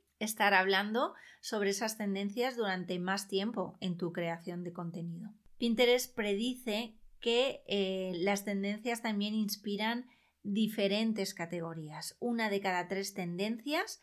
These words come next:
se diversifica, o sea, se adopta de una manera muy diferente y se profundiza dentro de Pinterest. O sea que tenemos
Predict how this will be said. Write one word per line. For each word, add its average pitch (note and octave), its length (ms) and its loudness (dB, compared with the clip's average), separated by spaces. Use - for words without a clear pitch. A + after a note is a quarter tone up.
se A3 300 0
diversifica, A#3 1040 0
o B3 40 0
sea, G3+ 200 -2
se - 120 -2
adopta G3 360 0
de G#3 80 0
una G3 160 0
manera F#3 580 2
muy G3 400 4
diferente F#3 720 -2
y C4+ 120 -2
se E4 140 -2
profundiza G3 960 -2
dentro F#3 320 -4
de D3+ 120 -4
Pinterest. D#3+ 460 -10
O F#3+ 60 -4
sea G#3 160 0
que G#3+ 100 -2
tenemos F#3+ 520 0